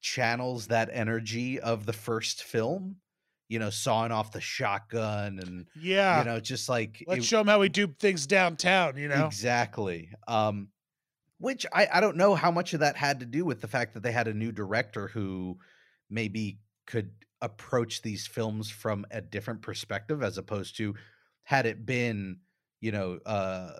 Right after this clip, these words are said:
Speaker 1: Justin Lin again, who had such a close connection to the franchise. Granted, he didn't direct the first one, but, like, I don't know, maybe it took having somebody on the outside to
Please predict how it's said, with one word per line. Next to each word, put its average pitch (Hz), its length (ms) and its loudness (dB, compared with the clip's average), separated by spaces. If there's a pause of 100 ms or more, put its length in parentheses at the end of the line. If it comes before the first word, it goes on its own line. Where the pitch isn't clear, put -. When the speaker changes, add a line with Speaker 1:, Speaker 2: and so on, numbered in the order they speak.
(260)
Speaker 1:
Justin 107 520 -4
Lin 143 160 2
again, 101 520 -2
who 101 200 -4
had 98 360 0
such - 220 -8
a 123 60 -8
close 117 260 -4
connection 127 440 -6
to 101 80 -10
the 87 100 -10
franchise. 98 560 -4
Granted, 110 340 -4
he 107 100 -8
didn't 107 200 -8
direct 92 240 -6
the - 80 -18
first 143 340 -6
one, 98 200 -6 (380)
but, 120 100 -2
like, 110 360 -2 (580)
I 135 140 2
don't 160 120 4
know, 170 120 6
maybe 139 300 0
it - 100 -6
took 165 240 0
having 131 340 -2
somebody 127 360 0
on 120 80 -2
the 113 140 -6
outside 110 640 0
to 98 360 -4